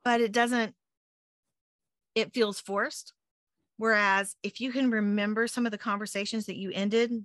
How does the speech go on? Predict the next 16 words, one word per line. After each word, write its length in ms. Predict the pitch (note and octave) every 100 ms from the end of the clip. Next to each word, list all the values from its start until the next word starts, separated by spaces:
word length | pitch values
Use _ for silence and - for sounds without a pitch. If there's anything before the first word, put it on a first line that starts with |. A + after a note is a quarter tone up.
| -
your 160 | G#3 G3
last, 540 | G3+ F#3 F#3+ - - _ _ _ G3
your 120 | G#3
last 240 | G3+ G3
face-to-face 400 | G#3+ G3+ - G#3
encounter 500 | G3 G#3 G#3+ G#3+ G#3+ _ _ _
or 80 | -
your 120 | G3
last 280 | F#3+ E3+ F3+
phone 180 | G3+ G#3
call, 340 | A#3 B3 C4 C4 _ _ _ -
then 400 | G3+ G#3+ G#3 G#3
it's 200 | G#3+ -
more 320 | A3 A3+ B3+ A#3+
of 100 | G#3
that, 380 | G#3 G3 G3